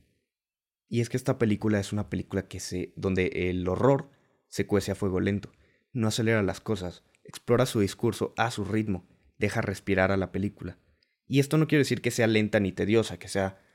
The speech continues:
muy larga, dura exactamente lo que tiene que durar, su ritmo es bastante correcto,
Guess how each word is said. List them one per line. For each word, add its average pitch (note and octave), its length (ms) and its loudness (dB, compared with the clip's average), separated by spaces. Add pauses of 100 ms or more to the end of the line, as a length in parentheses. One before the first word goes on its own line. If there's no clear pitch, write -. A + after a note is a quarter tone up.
(200)
muy G2 240 0
larga, G2+ 460 2
dura A2+ 480 2
exactamente C3+ 500 -4
lo B2 100 2
que G2+ 80 -10
tiene C3 140 0
que C#3 80 0
durar, C#3 240 2
su G2+ 140 -4
ritmo A#2+ 240 0
es A#2 60 -4
bastante A2 680 -2 (340)
correcto, - 500 -2